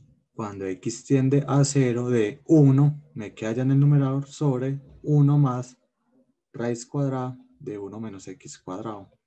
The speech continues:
Evaluando, chicos, nos queda uno sobre uno más la raíz de uno, que esto es igual a un medio. ¿Es claro para todos y para todas?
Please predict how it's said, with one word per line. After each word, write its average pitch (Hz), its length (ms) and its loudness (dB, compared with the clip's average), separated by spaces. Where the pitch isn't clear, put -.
Evaluando, 165 560 0
chicos, 147 580 -4
nos 117 260 -12
queda 98 360 -12
uno 165 340 -2
sobre 104 480 -10
uno 127 340 0
más 101 380 -12
la 104 180 -10
raíz 113 320 -6
de 156 140 -2
uno, 131 460 -4
que 101 80 -8
esto 101 220 -10
es 127 120 -8
igual 151 520 -2
a - 120 -10
un 101 220 -10
medio. 127 340 -2
¿Es 127 220 -4
claro 165 280 -4
para 139 280 -4
todos 151 240 -4
y - 20 -2
para 139 260 -4
todas? 135 480 -8